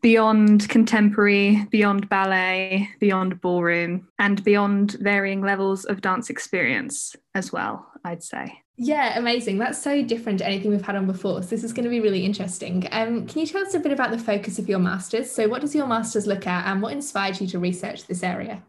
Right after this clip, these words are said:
Speaker 1: So the focus of my M S c thesis was to explore qualitatively the experience of family caregivers for people living with dementia. Um, and I did that through interviews, um, and interpretative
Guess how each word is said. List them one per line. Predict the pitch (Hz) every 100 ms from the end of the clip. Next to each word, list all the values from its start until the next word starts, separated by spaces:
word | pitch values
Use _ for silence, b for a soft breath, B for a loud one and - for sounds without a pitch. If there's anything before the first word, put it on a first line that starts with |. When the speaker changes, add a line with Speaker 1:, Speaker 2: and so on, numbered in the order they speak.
| _ _ _ _
Speaker 1:
So | - 247
the | 254
focus | 254 269 294 302
of | 269 247
my | 220
M | 202 196
S | 202
c | - 202
thesis | 196 190 - 175 -
was | 185 -
to | 190
explore | 190 - 208 202
qualitatively | 208 202 196 202 185 180 175 165 151 -
the | 190
experience | 180 - - 202 196 185 196 190
of | 190
family | 196 190 180
caregivers | 175 185 175 175 165 165 170 - -
for | 196
people | 208 202 185
living | 180 180 175
with | 175
dementia. | 180 208 - 320 370 B B B B B -
Um, | 196 190 185 185 185 -
and | 196 185 180 180 180 170 - - _ _ 202
I |
did | 190 202 190
that | 175 170 -
through | - 180
interviews, | 175 185 175 180 170 165 165 175 - - 180
um, | 170 165 160 160 160 -
and | 170 165 165 165
interpretative | 180 175 175 170 - - 180 165 170